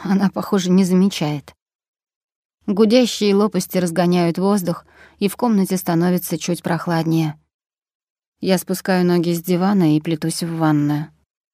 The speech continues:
Наполнив раковину холодной водой, я споласкиваю лицо и завороженно смотрю на легкую рябь. Перед глазами труп — медленно уплывающий от берега.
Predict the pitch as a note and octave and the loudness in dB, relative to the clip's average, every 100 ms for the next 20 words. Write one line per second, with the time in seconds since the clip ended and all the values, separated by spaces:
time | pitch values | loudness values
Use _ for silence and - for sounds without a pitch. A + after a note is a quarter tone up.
0 | _ _ _ _ G#3+ F#3 G3+ G#3 G3 F#3 | _ _ _ _ 0 0 2 4 4 2
1 | - F3+ F#3+ G3 F#3 E3+ E3 E3 - D#3+ | 0 0 0 0 0 2 2 0 0 2
2 | F3 F3 F3 E3+ D#3+ F3+ F#3 - - - | 2 2 0 0 0 2 0 -2 -16 -20
3 | - - _ F3+ G3+ G3+ - E3 F3 F#3 | -20 -20 _ -2 0 0 0 2 2 2
4 | - E3 D#3+ D#3+ D#3 - A#3+ A3 - E3+ | -2 0 2 2 0 -2 -2 -4 -4 -4
5 | D3+ C#3+ E3 F#3 F3 E3+ D#3+ E3+ F3+ F3+ | -2 -4 -4 -4 0 0 0 2 2 2
6 | E3 - E3 D#3 E3+ D#3 D#3 D#3 D3+ - | 2 0 -2 0 0 2 2 0 -4 -8
7 | D#3+ E3 D#3+ D3+ - _ _ _ _ _ | -6 -2 -4 -4 -10 _ _ _ _ _
8 | _ _ _ _ _ _ _ _ _ _ | _ _ _ _ _ _ _ _ _ _
9 | _ _ _ F3+ F3 F3+ F3 F3 E3+ E3+ | _ _ _ -2 -2 0 0 2 4 2
10 | - G3+ F#3 C#3+ - - _ _ - F3 | 2 4 4 2 -6 -20 _ _ -2 2
11 | E3 D#3+ D#3 D#3+ D#3 E3+ E3+ D3+ D3 - | 2 4 4 4 2 0 0 0 -2 -4
12 | D#3+ E3+ E3 C#3+ C#3+ E3+ | -4 -2 -2 -2 -4 -8